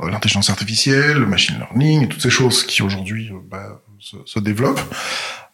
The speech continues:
Euh, et qu'on, et pour certains, soit c'est le diable, soit c'est le futur. Est-ce que tu penses qu'il y a un modèle possible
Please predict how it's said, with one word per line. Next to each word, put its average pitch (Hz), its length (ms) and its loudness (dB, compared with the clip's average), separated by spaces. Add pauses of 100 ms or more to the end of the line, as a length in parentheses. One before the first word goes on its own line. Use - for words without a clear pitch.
Euh, 95 140 0
et 101 100 -2
qu'on, 95 280 -6 (400)
et 104 60 -14
pour - 140 -6
certains, 113 400 -2
soit 113 180 -2
c'est 117 140 0
le 104 80 2
diable, 104 400 0
soit - 160 -4
c'est - 100 -6
le 95 80 -4
futur. 165 380 0 (440)
Est-ce 113 80 -12
que 113 60 0
tu 113 140 -2
penses 156 440 2
qu'il - 280 -2
y 107 80 2
a 143 320 2
un 113 80 2
modèle 120 480 2
possible 131 540 -2